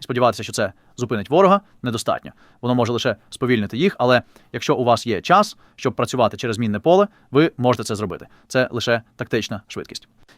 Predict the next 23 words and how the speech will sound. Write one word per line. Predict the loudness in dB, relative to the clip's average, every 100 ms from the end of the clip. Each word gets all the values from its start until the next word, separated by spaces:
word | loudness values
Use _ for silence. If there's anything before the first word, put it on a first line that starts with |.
| -4
Як | 0
я |
вже | 0
сказав, | 2 4 4
я | 4
не | 0
впевнений, | 4 4 4 -2
чи | 0 2 2
українські | 2 0 0 -2
війська | -4 0 2 4 2 -6 _
все | -4 0 0
ще | 0 0
там | 2 2 0
або | -2 0
зробили | 0 2 2 2
розвідувальну | 2 0 0 0 0
атаку | 0 2 2 2 -4 -4 _ -10
і |
потім | -2 -2 0
відступили | -4 -2 2 4 2
назад | 2 0 0
через | -4
кордон. | -4 -6 -4 -6